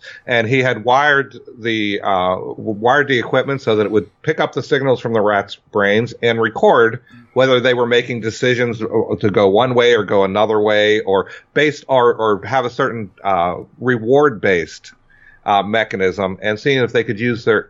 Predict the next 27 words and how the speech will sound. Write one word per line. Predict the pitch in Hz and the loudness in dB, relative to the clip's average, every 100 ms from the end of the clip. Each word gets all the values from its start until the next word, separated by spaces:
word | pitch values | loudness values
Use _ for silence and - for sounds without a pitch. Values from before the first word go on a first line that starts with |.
| - | -4
if | 104 - | -2 2
they | 147 | 2
were | 160 110 90 90 - | 2 0 -2 -12 -4
indicating | 107 98 110 101 98 | -2 -2 -2 -2 -2
E | 98 98 | -2 0
S | 92 90 | 2 -2
P. | - 95 87 87 - - - - - | -4 -2 -2 -2 -8 -20 -20 -10 -2
Uh, | 113 | 0
what | 117 131 | 2 0
was | 123 113 | 0 0
interesting | 165 180 131 127 | -2 -2 -4 -2
about | 117 117 | 0 0
it | 113 | 0
was | 104 | -2
in | 107 | 0
an | 107 | 0
animal | 127 120 95 | 0 0 -4
study, | - 90 80 95 127 _ _ _ _ _ | -4 -4 -2 -4 -6 _ _ _ _ _
which | 127 135 - _ | 0 0 -4 _
corresponded | - 165 156 - 185 175 101 | 0 2 2 0 0 0 -2
with | 104 98 | -2 -2
the | |
medical | 104 139 170 101 | 0 -2 -2 -6
studies | - 95 90 90 | -4 -2 -2 -2
at | 87 98 | -2 -2
that | 85 | -2
time. | - 90 80 | -2 -4 -2